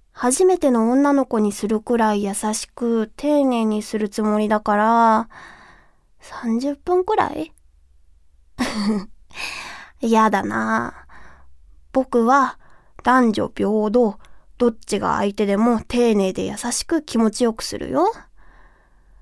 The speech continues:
お兄さんこういうの初めてみたいだし。大丈夫。ちゃんとお尻だけで感じられるようにしてあげるから。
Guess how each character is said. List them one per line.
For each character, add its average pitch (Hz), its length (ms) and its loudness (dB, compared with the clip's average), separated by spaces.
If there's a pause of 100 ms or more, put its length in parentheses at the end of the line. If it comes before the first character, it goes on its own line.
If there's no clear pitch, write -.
(240)
お 240 80 2
兄 311 200 4
さ 247 160 -2
ん 220 60 -4
こ 285 140 -6
う 330 60 2
い 339 80 2
う 339 40 2
の 285 100 2
初 285 300 0
め 349 140 4
て 302 140 2
み 262 120 2
た 240 160 0
い 226 40 -2
だ 220 120 -4
し。 247 480 -4 (1500)
大 277 340 0
丈 269 300 -4 (140)
夫。 254 180 -8 (1080)
ち - 100 -6
ゃ 330 300 2
ん 330 100 2
と 311 180 -2
お 302 80 0
尻 294 260 0
だ 294 140 0
け 294 140 -4
で 226 100 -6
感 220 360 -6
じ 226 120 -4
ら 226 100 -4
れ 226 120 -2
る 226 120 0
よ 226 140 0
う 220 60 -4
に 226 120 -6
し - 80 -16
て - 140 -10
あ - 80 -8
げ 262 140 -12
る 269 100 -12
か - 160 -12
ら。 - 200 -18